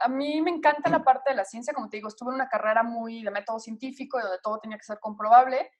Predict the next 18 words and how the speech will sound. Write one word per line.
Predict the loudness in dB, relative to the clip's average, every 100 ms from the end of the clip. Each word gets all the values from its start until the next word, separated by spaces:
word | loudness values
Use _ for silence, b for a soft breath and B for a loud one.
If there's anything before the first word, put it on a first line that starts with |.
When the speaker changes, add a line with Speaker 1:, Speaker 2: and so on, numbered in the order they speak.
| _ _ _ -6
Speaker 1:
y | 2
yo | 4
me | 4
topo | 2 2 2 0
con | -2
una | -2 0
doctora, | 0 0 2 4 4 0 -6
una, | -8 0 2 2 0
una | -2 -2
maestra | 0 -2 -4 -8
mía | -8 -4 -4 -4
que | -10
me | -12
dio | -12
mi | -10
clase | -10 -10 -10
de |
inmunobiología, | -6 -6 -6 -10 -10 -10